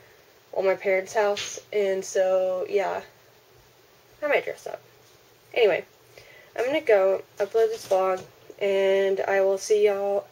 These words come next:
tomorrow in Vlogmas Day ten. We are almost to Christmas. So excited. Still have a couple people to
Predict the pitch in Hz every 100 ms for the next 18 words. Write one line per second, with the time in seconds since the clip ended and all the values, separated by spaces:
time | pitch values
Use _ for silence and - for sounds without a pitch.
0 | - - 190 196 208 214 220 - _ 220
1 | 220 226 - 190 185 180 202 208 - 240
2 | 254 - - 330 427 - - - - -
3 | - - _ - 226 226 214 - - 233
4 | 269 269 269 269 262 - - - - -
5 | - - - - - - _ - 202 208
6 | - - - - - - - - - 240
7 | 247 262 233 - 247 233 - 226 214 214
8 | 208 - 202 202 202